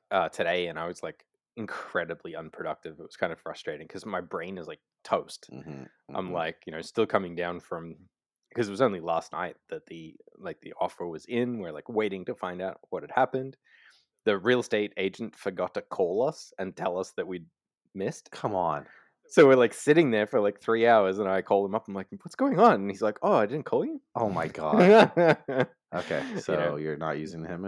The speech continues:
Speaker 2: anymore? <laughs>
Speaker 1: Mm-hmm.
Speaker 2: So he was just a
Speaker 1: Yeah,
Speaker 2: local
Speaker 1: probably.
Speaker 2: realtor?
Speaker 1: Yeah, exactly.
Speaker 2: Yeah.
Speaker 1: So I have my own, um, actually, my accountant is a real estate broker.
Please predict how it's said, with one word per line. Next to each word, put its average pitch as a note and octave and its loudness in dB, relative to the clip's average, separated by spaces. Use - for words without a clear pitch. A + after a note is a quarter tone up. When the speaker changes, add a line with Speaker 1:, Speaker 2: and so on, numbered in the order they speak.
Speaker 2:
anymore? A#2+ -10
<laughs> A#2 -2
Speaker 1:
Mm-hmm. C#3+ -8
Speaker 2:
So A2+ 4
he A2+ 8
was G#2 2
just - -8
a F#2 0
Speaker 1:
Yeah, E2+ 2
Speaker 2:
local E2+ 0
Speaker 1:
probably. D#2+ -2
Speaker 2:
realtor? F#2 -4
Speaker 1:
Yeah, F2 -6
exactly. D2+ -12
Speaker 2:
Yeah. - -20
Speaker 1:
So C3+ 2
I C3 8
have E3+ 6
my C#3 6
own, G#2 0
um, F2 -6
actually, G#2+ -2
my F2+ -6
accountant B2 -8
is E2+ -10
a D#2+ -12
real F2 -6
estate - -10
broker. - -12